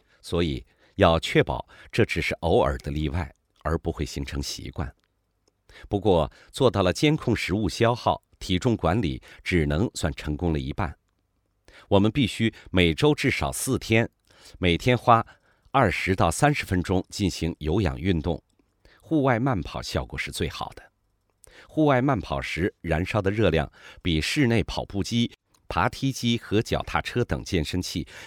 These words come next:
要多出大约三分之一。举重、仰卧起坐、俯卧撑等类似的项目都是对基础有氧运动的有益补充，但是不能取代有氧运动。这些运动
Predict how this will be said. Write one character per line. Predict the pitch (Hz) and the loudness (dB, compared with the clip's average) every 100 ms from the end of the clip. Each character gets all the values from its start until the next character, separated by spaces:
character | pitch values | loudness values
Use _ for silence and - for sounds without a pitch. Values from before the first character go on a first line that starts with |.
| - | 0
要 | 101 69 | 2 2
多 | - 90 | -4 -6
出 | - 92 | -4 -6
大 | 69 67 | -6 -6
约 | 78 | -6
三 | - 92 | -2 -2
分 | 95 98 | -2 -4
之 | 101 | -4
一。 | 98 107 - _ _ _ _ _ _ _ _ | -6 -8 -10 _ _ _ _ _ _ _ _
举 | - 104 107 | 0 2 4
重、 | 170 110 - - _ | 4 2 0 -18 _
仰 | 98 80 95 | 2 4 4
卧 | 135 | 2
起 | - - 139 | 0 -6 -8
坐、 | - 120 - _ _ - | -2 -2 -2 _ _ -20
俯 | - 82 | -8 -2
卧 | 90 110 | 2 2
撑 | - 151 | 0 -2
等 | 95 67 | -2 -2
类 | 82 78 | -2 -2
似 | - | -4
的 | 76 73 | -6 -4
项 | 78 67 | -4 -4
目 | 64 - - - | -8 -12 -14 -2
都 | 160 | -2
是 | 151 101 | 0 0
对 | 95 - - | -2 -2 -10
基 | - 175 180 | -6 -2 -2
础 | - 85 - | -2 -2 0
有 | 78 82 | 0 0
氧 | 71 | 0
运 | 87 80 | -2 -2
动 | 71 69 | -2 -6
的 | 62 | -8
有 | - 78 - | -6 -6 -4
益 | 82 | -6
补 | - 71 | -6 -12
充， | - 82 - _ _ _ _ _ _ - | -6 -6 -6 _ _ _ _ _ _ -6
但 | 82 | -4
是 | - 73 - - - | -4 -8 -10 -12 0
不 | 107 | 0
能 | 87 | 0
取 | - - - | -4 -8 -6
代 | 80 - | -6 -6
有 | 85 76 | -4 -2
氧 | 98 71 | -2 -6
运 | 78 76 | -6 -6
动。 | 64 - - _ _ _ _ _ _ _ _ - | -6 -14 -16 _ _ _ _ _ _ _ _ -2
这 | 170 | 0
些 | 165 123 | 4 4
运 | 110 104 | 6 4
动 | 95 | 4